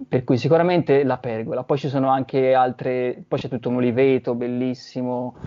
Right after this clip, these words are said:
e anche con dei tulip-, con, anche lì con dei bulbi che vengono in questi prati, tipo sel-, wild meadows, insomma, un, è bello.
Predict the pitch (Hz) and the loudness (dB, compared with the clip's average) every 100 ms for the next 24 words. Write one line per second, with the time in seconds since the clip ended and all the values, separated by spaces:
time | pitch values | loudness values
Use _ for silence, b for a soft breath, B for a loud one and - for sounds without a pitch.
0 | - - 117 120 - 117 117 113 113 117 | -10 -6 -6 -6 -4 -4 -4 -6 -8 -10
1 | - 127 123 117 120 117 117 123 - - | -6 -2 0 2 0 0 -2 -2 -4 0
2 | 131 123 127 123 127 131 - 123 120 117 | 2 2 0 0 2 2 0 -4 -6 -4
3 | 117 120 120 123 117 120 117 120 120 117 | 0 0 2 0 0 -4 -4 -4 -4 -4
4 | 120 117 120 - 117 123 120 123 120 120 | -6 -4 -6 -4 -6 0 2 2 -2 -4
5 | 123 120 117 127 113 113 120 117 - 131 | -4 -4 -6 -8 -8 -6 -6 -8 -8 0
6 | 123 120 117 117 117 120 b b b b | 2 2 -2 -4 -6 -10 b b b b
7 | b - 127 123 117 117 127 120 139 120 | b -6 0 2 2 0 -2 0 2 0
8 | 120 - _ _ _ _ - 143 143 139 | -4 -12 _ _ _ _ -6 -2 0 0
9 | 139 131 135 139 135 127 131 131 131 127 | 0 0 2 2 4 4 2 2 2 2
10 | 117 117 | 0 -6